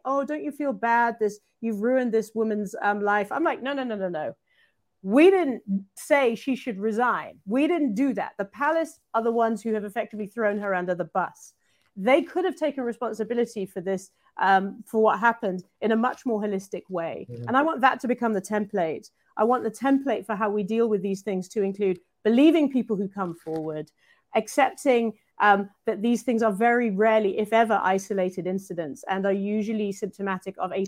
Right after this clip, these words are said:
Speaker 1: pattern, a culture, a set of norms that's deeply damaging to people of color, women, other marginalized groups. Um,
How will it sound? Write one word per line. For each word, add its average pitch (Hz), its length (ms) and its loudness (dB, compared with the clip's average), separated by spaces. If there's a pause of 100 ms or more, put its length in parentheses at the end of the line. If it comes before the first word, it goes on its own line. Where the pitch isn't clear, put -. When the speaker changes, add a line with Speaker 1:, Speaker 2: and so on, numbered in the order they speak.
(100)
Speaker 1:
pattern, 190 640 -4
a 196 120 -4 (160)
culture, 214 440 2
a 190 60 -4
set 196 260 -6
of 180 120 -6
norms 214 540 2
that's 214 160 -8
deeply 214 380 -4
damaging 180 500 -2
to 175 300 -2 (240)
people 185 260 0
of 180 120 -2
color, 170 380 4 (220)
women, 180 440 2 (120)
other 180 220 2
marginalized 165 640 -2
groups. - 460 -10 (340)
Um, 202 320 6